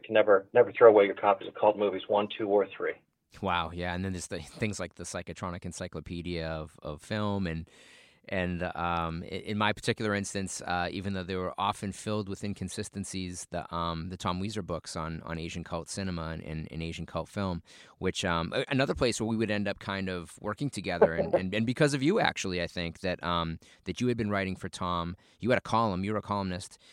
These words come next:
Speaker 2: and I ended up writing, um, a lot of independent reviews, and,
Speaker 1: Mm-hmm.
Speaker 2: and would just submit, but there was kinda no rhyme, no reason to what was getting covered and when. And so if I had a scoop on something, like I had, I could have gotten the very first press for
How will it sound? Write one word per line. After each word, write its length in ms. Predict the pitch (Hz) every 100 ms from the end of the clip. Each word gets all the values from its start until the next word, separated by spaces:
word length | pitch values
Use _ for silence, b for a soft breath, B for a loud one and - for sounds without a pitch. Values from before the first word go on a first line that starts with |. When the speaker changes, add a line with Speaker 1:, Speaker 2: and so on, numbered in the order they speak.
| b b
Speaker 2:
and 220 | - 95
I 140 | 98 107
ended 180 | 107 101
up 160 | 98
writing, 560 | 101 95 92 92 92 87
um, 220 | 87 85
a 80 | 80
lot 160 | 92 92
of 80 |
independent 420 | 90 90 - 95 -
reviews, 760 | 80 95 101 92 85 - - -
and, 460 | 87 85 82 82 - b b b
Speaker 1:
Mm-hmm. 200 | 113 101
Speaker 2:
and 120 | 98 98
would 100 | 92
just 160 | 104
submit, 380 | - 98 113 -
but 80 | 101
there 80 | 98
was 80 |
kinda 280 | - 113 113
no 200 | 104 101
rhyme, 280 | 95 98 98
no 100 | 92
reason 420 | 90 92 87 95
to 140 | - 90
what 160 | 87
was 100 | 90
getting 260 | - 90 87
covered 320 | - 90 87
and 180 | 80 80
when. 360 | 92 85 80 87 _ _ _ -
And 160 | 85
so 200 | - 98
if 160 | 90 -
I 80 | 90
had 260 | 85 98
a 60 | 90
scoop 400 | - - 135 123
on 140 | 92
something, 440 | 87 90 85 90 85
like 160 | 85
I 120 | 90 90
had, 440 | 95 90 85 - -
I 120 | 95
could 220 | - 156
have 140 | 156
gotten 460 | 110 110 - 98 90
the 100 | -
very 400 | 90 82 110 123
first 540 | 117 - 104 101 - -
press 340 | 107 95 -
for 380 | - 92 87